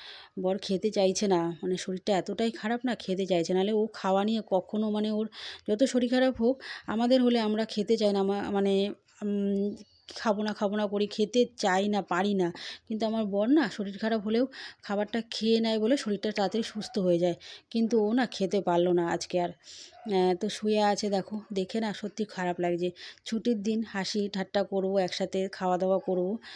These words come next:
সেখানে আমার বরটা এতটা শরীর খারাপ যে শুয়ে আছে। তো ভালো লাগে বলো, ঘরের মধ্যে দুজন মানুষ, তার মধ্যে যদি একজন শুয়ে থাকে তো ভালো লাগে? তো দেখো, বর আর ভাত খেতে পারেনি,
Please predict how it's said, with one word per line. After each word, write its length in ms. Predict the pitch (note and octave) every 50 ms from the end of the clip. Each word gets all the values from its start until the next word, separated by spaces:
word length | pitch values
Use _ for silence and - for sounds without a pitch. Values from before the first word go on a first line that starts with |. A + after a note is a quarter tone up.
| - - _
সেখানে 340 | - - G#3 G3+ G#3 G3+ G#3
আমার 200 | G3+ G3 G3 G3+ G3
বরটা 320 | F#3 F#3+ F#3 F#3 - - G#3+
এতটা 260 | F#3+ - - F#3 G#3 G3+
শরীর 260 | - - G3 G3+ G#3 G3+
খারাপ 240 | - A3 A#3+ C#4+ - -
যে 180 | G#3 F3 F3+ F3
শুয়ে 320 | - - - F#3+ F#3 F3
আছে। 220 | E3+ E3 D#3+ - F#3 F3
তো 100 | - G3
ভালো 260 | F3+ E3 F#3+ F#3+ G3+ A3
লাগে 240 | A#3+ A#3+ G#3+ F#3+ F3+
বলো, 220 | F3 F#3 F#3 G#3 A#3 - - - - - - - - - -
ঘরের 260 | G3 G3 G3 G3+ G3+ G3+
মধ্যে 220 | G3+ G#3 G#3 G#3+
দুজন 300 | F#3 G3+ G3+ G3 G#3 G#3
মানুষ, 220 | G3+ F#3+ F#3 F#3+ F3+
তার 180 | - G3 F#3 F#3
মধ্যে 180 | F#3 F#3+ F3+ G3
যদি 140 | G3 F#3+ G3+
একজন 280 | F#3+ F3 F3 F3+ G3 G3
শুয়ে 260 | F#3+ - G3+ F#3+ F#3+
থাকে 220 | F#3 G3+ G#3 - B3
তো 120 | A#3+ - F#3
ভালো 240 | F3 D3+ F3+ F3+ F3+
লাগে? 260 | G3 G#3+ A#3+ B3 G#3+ F3+ - - - - - -
তো 80 | _ - G3+
দেখো, 200 | G3 G3 F#3+ A#3 A3+
বর 220 | F#3+ F#3+ F#3+ F#3+ G3
আর 100 | G3 F#3+
ভাত 180 | E3+ F3 F3 -
খেতে 220 | - - F#3 G#3+ G3+
পারেনি, 420 | - G3 F3+ F3 F#3 G3 G3 G#3